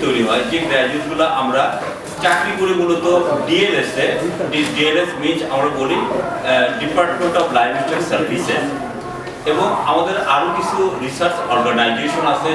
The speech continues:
যেমন বাংলাদেশ লাইভস্টক সার্ভিসেস ইনস্টিটিউট, আর আরও কিছু আছে যেখানে আমাদের অ্যানিমাল হাজবেন্ডারি গ্র্যাজুয়েট, ডিভিএম এর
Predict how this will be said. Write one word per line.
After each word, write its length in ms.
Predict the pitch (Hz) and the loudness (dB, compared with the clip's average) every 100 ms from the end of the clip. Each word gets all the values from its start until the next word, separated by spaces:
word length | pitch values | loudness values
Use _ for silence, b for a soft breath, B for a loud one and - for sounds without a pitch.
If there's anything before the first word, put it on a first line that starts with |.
| - | 0
যেমন 240 | - 131 - - 214 - - | 2 2 0 -2 -4 -4 0
বাংলাদেশ 300 | 131 127 117 113 123 | 0 2 0 0 0
লাইভস্টক 400 | 120 - - - | 0 -2 -6 -4
সার্ভিসেস 460 | 131 113 123 - - 131 | -2 -2 -2 -4 -4 -4
ইনস্টিটিউট, 460 | 117 110 - 127 - - - - - | -6 -6 -4 -4 -2 -4 -4 -4 0
আর 80 | - - - | 0 2 2
আরও 140 | - - | 0 -2
কিছু 180 | 185 - 175 | -4 0 0
আছে 140 | 180 170 | 0 -2
যেখানে 260 | 170 175 180 180 | -2 0 2 2
আমাদের 280 | 151 165 170 170 - | 2 0 0 -2 -2
অ্যানিমাল 280 | 139 147 151 | 0 0 2
হাজবেন্ডারি 300 | 151 151 151 139 | 0 -2 -2 2
গ্র্যাজুয়েট, 480 | 127 127 127 127 127 - - - 139 | 2 0 -2 -4 -4 -10 -12 -8 0
ডিভিএম 380 | 175 180 190 180 | 2 4 2 2
এর 80 | 170 | 0